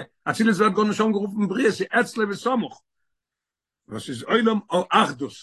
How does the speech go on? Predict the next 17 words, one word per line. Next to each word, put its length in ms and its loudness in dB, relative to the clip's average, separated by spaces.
דארט 140 -16
איז 200 -14
אחדות, 440 2
כולו 220 6
טוב. 140 0
און 60 -6
זיי, 180 0
און 240 4
זיי 220 -4
אייגן 240 2
דעם 180 -4
ענין 180 -2
פון 140 -8
דער 220 -2
אחרא 180 -2
הביאה. 320 -2
און 160 -12